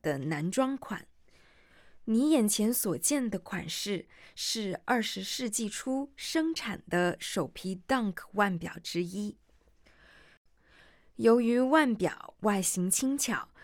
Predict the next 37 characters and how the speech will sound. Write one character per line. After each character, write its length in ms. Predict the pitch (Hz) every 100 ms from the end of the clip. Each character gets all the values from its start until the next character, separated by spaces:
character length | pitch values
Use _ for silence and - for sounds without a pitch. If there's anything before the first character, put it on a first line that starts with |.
| -
方 320 | - 294 302
便 180 | 294 247
活 260 | - 147 165
动， 280 | 262 220 - _ _ - - -
渐 260 | - 320 269
渐 320 | 220 185 175 - -
亦 180 | 220 202
深 320 | - 277 285
受 300 | - 233 190
女 220 | 190 175
性 320 | - - 262
欢 320 | 214 175 175
迎。 320 | 170 165 170 - _ _ _ _ _ - - - _ -
卡 240 | 220 180
地 240 | 262 311
亚 260 | 240 190 - - -
随 300 | - - 190
后 340 | - 226 202
修 300 | 214 - 277
改 300 | 277 190 -
Dunk 480 | 185 262 277 208 - -
腕 220 | 202 185
表 220 | 180 -
的 100 | -
设 280 | - 240 202
计， 340 | - 202 170 _ _ _ -
以 260 | 220 208 180
迎 140 | 208
合 240 | 240 247 285
女 220 | 269 -
性 400 | - 277 247 202 - _
对 160 | - 285
时 300 | 247 - 175
尚 320 | 185 285 233
的 180 | 185 160
向 420 | - - 277 214
往 220 | 175 -